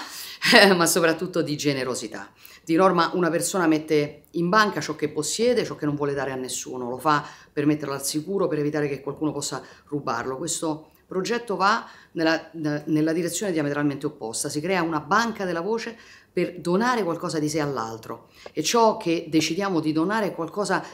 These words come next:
di molto personale, è la nostra voce, è un po' come donare un pezzo di noi stessi a chi quel pezzo di sé lo ha perso a causa della malattia. San Giovanni Paolo secondo ha scritto che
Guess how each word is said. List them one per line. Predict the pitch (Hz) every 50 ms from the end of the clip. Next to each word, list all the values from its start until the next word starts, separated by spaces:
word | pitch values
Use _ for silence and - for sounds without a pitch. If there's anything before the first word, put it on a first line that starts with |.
| - -
di | 180
molto | 202 240 226 226 170
personale, | 143 147 143 - - - 139 131 127 127 139 170 185
è | 180
la | 180 175
nostra | 170 202 185 - - - 180 165
voce, | 151 143 127 127 - - 123 127 -
è | -
un | 185 202
po' | 196 277 262
come | - 226 202 196
donare | 190 202 214 233 233 220 196 175 170 -
un | 190 165 156
pezzo | - 208 208 208 - -
di | 185 165
noi | 175 170 160
stessi | 156 - - - 214 170 - - - 165
a |
chi | 156 - 185
quel | - - 196 190 185
pezzo | - 226 214 220 - - 180
di | 170 165
sé | 156 - 220 220 214 214 - - - - - - -
lo | - 156
ha | 156
perso | 156 196 185 185 - 170
a |
causa | 147 - 160 160 160 160
della | 147 143 139 135
malattia. | 135 135 131 131 131 - - 120 120 123 127 123 - - - - -
San | - - 208 202 202
Giovanni | 180 214 202 202 196 185
Paolo | 190 202 190
secondo | 165 156 190 185 202 202 180
ha | 156
scritto | 151 - - - 185 190 185 - 175 156
che | 151 147 139 139 143